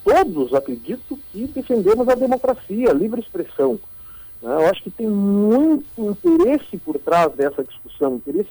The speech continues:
político por trás dessa discussão, e acaba polarizando em Bolsonaro, acaba polarizando em Lula, e isso, lamentavelmente, acaba, eh, prejudicando quem não deveria prejudicar. O clube não tem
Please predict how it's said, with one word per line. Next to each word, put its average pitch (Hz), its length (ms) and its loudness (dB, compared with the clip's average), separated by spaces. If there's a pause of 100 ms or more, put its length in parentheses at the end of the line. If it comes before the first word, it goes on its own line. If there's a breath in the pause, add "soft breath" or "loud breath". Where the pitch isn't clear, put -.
político 202 520 -2 (100)
por - 120 -6
trás 156 300 0
dessa 127 220 -2
discussão, - 680 -2 (280 loud breath)
e 180 80 0
acaba 196 440 2
polarizando 170 720 0
em 156 60 -2
Bolsonaro, 151 680 -2
acaba 160 340 -2 (140)
polarizando 143 580 -2
em 131 160 -8
Lula, 220 480 -2 (300 loud breath)
e 339 240 -2
isso, 285 200 -6
lamentavelmente, 233 960 0
acaba, 226 380 2 (160)
eh, 175 160 4 (100)
prejudicando 220 720 -2
quem 247 200 -8
não 247 120 0
deveria 254 400 -4
prejudicar. 269 640 -2
O 277 60 -2
clube 269 280 -4
não 277 160 0
tem 277 220 -8